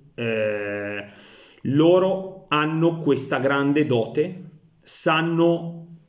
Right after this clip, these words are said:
cosa vuol dire far la proprietà, sanno cosa vuol dire fidarsi degli altri, sanno cosa vuol dire non avere pregiudizi nei confronti degli altri, e i risultati si vedono. E i risultati si vedono perché, mm,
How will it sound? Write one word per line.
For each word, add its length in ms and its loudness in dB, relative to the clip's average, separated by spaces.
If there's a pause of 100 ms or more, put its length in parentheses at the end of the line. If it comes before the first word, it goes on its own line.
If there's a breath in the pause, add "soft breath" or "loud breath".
(160)
cosa 320 4
vuol 220 4
dire 260 2
far 200 -2
la 80 0
proprietà, 640 -6 (680 soft breath)
sanno 800 0
cosa 260 2
vuol 180 4
dire 200 2
fidarsi 420 -4
degli 200 0
altri, 600 -8 (300 loud breath)
sanno 640 0
cosa 220 0
vuol 200 4
dire 220 4
non 180 2
avere 260 2
pregiudizi 560 -2
nei 100 0
confronti 440 -6
degli 200 -2
altri, 520 -10 (500 loud breath)
e 120 -8
i 20 -2
risultati 440 -4
si 140 -10
vedono. 540 -6 (180)
E 100 -4
i 20 0
risultati 440 -4
si 160 -8
vedono 440 0
perché, 680 -2
mm, 500 0